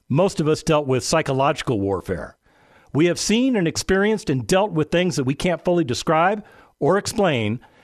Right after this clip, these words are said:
as not all of our sacrifices were physical in nature. We participated in time-honored ceremonies and rituals with each other,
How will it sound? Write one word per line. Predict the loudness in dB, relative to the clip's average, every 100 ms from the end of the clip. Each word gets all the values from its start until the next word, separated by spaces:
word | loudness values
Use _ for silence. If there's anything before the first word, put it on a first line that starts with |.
| _ -2
as | 0
not | 2 2 0 0
all | 2 4
of | 4
our | 0
sacrifices | 2 0 2 0 0 0 0 -2 -4 -6 -14 _ _ _
were | -2
physical | 0 0 0 0 0 0
in | 0
nature. | 0 -2 -8 -10 _ _ _ _ _ _ _ _ -4
We | -2
participated | 0 0 -2 -2 -2 0 2
in | 0 -2
time-honored | 0 0 2 0 -2 0
ceremonies | 0 2 0 0 -4 -6
and | -4 0
rituals | 0 0 -4 -4 -10 -20 -20 -12 -4
with | -2 0
each | -2 0
other, | 0 -2 -6